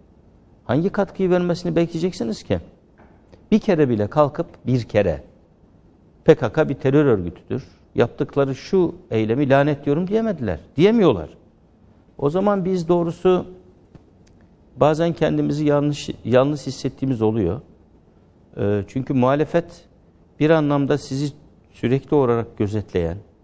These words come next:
size katkı veren, yanlışlarınız varsa onları düzelten bir mekanizma olmalıdır.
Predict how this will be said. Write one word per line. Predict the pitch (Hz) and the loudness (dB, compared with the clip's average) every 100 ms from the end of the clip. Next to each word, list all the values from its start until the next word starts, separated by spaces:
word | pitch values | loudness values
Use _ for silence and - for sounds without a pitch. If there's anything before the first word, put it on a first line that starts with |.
| _ _ _ _ _ _ _ | _ _ _ _ _ _ _
size | - 104 | -6 -2
katkı | - 101 - 131 | 0 -2 -2 -2
veren, | 101 82 80 - - | -2 -2 -4 -10 -4
yanlışlarınız | 98 107 120 - 139 135 123 | 0 0 -2 0 0 0 0
varsa | 127 123 - | 0 0 -4
onları | 113 113 131 113 - - _ _ 110 | -2 0 0 0 -4 -20 _ _ 0
düzelten | 127 127 151 135 | 2 2 2 -2
bir | 104 | -2
mekanizma | 101 - 98 87 95 | -2 -4 -6 -6 -4
olmalıdır. | 90 85 82 - - | -4 -4 -4 -4 -8